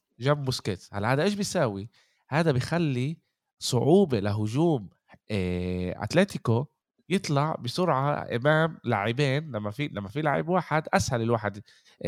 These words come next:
آه، آه، يعني يمرق لبوسكيتس، أما لما في تنين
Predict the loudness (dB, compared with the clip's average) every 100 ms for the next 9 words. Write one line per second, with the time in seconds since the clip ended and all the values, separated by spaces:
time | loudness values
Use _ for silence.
0 | 0 0 -2 -2 -2 -2 -4 -6 -6 -6
1 | -6 -8 _ _ -8 -4 -4 -4 -8 _
2 | 0 4 6 4 2 2 -2 -6 -6 -6
3 | -8 _ _ _ -6 -2 -2 -2 -4 -6
4 | -4 -2 -2 -4